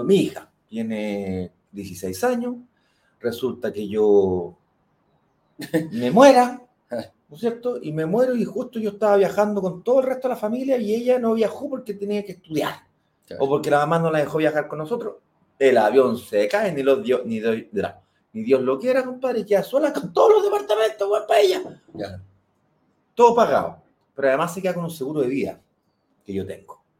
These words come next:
Speaker 1: Entonces se queda con plata al contado. Por un lado tiene su
Speaker 2: Claro.
Speaker 1: universidad asegurada, pero ¿qué hace con esa plata? ¿Cachai?
Speaker 2: Claro, ¿qué pasa con el seguro de vida que tenés tú?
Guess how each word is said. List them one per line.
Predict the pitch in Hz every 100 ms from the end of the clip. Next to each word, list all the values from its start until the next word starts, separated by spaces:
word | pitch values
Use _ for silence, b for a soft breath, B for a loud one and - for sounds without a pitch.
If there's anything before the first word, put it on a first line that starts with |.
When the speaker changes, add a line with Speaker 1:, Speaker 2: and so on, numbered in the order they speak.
| _ _ _
Speaker 1:
Entonces | _ 160 139
se | 120
queda | 147
con | 98
plata | 151 165
al | -
contado. | 92 - 180 - _ _ _ _ _ _
Por | -
un | 101
lado | 117 170
tiene | 180
su | 135 117
Speaker 2:
Claro. | 113 87
Speaker 1:
universidad | 117 113 101 95 107
asegurada, | 104 165 190 165 196 - b b b
pero | - 120
¿qué | 170
hace | 175 190
con | 160
esa | 101
plata? | - 311 - _ _ _ _ _
¿Cachai? | 107 143 233
Speaker 2:
Claro, | 117 117
¿qué | 101
pasa | 120 120
con | 117
el | 110
seguro | 104 110 113
de | 113
vida | 120
que | 110
tenés | 104 104
tú? | -